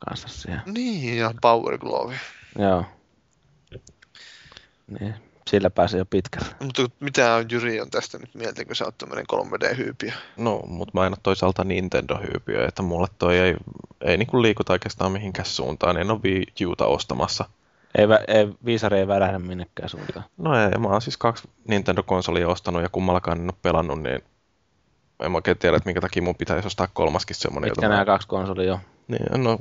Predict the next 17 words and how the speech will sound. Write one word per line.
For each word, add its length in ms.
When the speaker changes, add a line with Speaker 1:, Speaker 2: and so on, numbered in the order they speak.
Speaker 3:
Wii 320
ja 160
D 240
S. 140
Speaker 1:
No 220
niin, 180
sitä 280
en 120
et 160
ostanut 340
mitään 280
Nintendo-konsolia. 760
Speaker 3:
Eh. 100
Speaker 1:
Jumala. 300
Speaker 2:
Aika 240
hävyitä 480
jätkä. 380